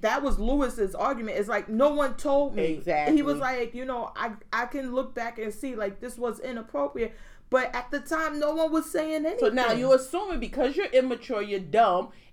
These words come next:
Speaker 2: and you probably assume, like, "Oh, it's okay. They don't mind."
Speaker 1: Exactly.
Speaker 2: They, they feel okay with it 'cause they not stopping me.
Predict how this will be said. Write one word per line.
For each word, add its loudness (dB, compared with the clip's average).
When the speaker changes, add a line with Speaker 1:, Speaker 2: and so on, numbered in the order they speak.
Speaker 2:
and 4
you -4
probably 2
assume, -6
like, -6
"Oh, 0
it's -6
okay. 0
They 0
don't 4
mind." -8
Speaker 1:
Exactly. 4
Speaker 2:
They, -4
they 6
feel -2
okay -4
with 2
it -4
'cause -2
they 0
not 0
stopping -4
me. -6